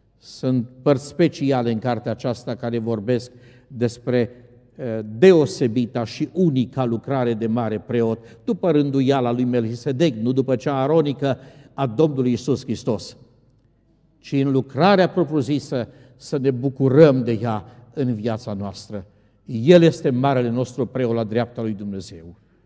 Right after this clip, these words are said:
Să-L chemăm să ne dea tot sprijinul și binecuvântarea și întărirea și biruința deplină în orice ispită prin care trecem, ca să fie slăvit în viața noastră.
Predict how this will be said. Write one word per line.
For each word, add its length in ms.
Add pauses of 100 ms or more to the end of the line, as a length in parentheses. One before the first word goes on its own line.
(360)
Să-L 260
chemăm 400 (1120)
să 200
ne 120
dea 200
tot 240
sprijinul 680
și 140
binecuvântarea 920
și 160
întărirea 600 (200)
și 200
biruința 640
deplină 520 (640)
în 280
orice 380
ispită 560
prin 200
care 200
trecem, 420 (640)
ca 120
să 160
fie 240
slăvit 560
în 140
viața 360
noastră. 720